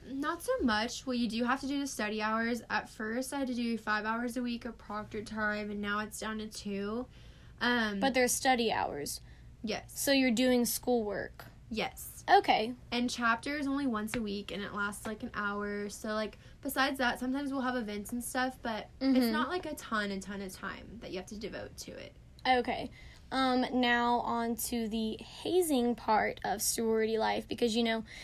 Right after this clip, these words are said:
Speaker 2: you always hear about
Speaker 1: <clears throat>
Speaker 2: people at different universities, their sororities getting kicked off of campus or something for hazing. Now, does your sorority,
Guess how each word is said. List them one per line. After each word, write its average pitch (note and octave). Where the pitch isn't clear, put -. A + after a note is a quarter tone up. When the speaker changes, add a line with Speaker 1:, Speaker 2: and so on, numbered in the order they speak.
Speaker 2:
you C4
always C4+
hear C#4
about B3+
Speaker 1:
<clears throat> -
Speaker 2:
people B3
at A#3+
different A#3+
universities, A#3+
their B3
sororities B3
getting A#3+
kicked A#3
off A3+
of A#3
campus A#3+
or B3
something A#3+
for -
hazing. A#3
Now, A#3+
does A#3
your B3+
sorority, B3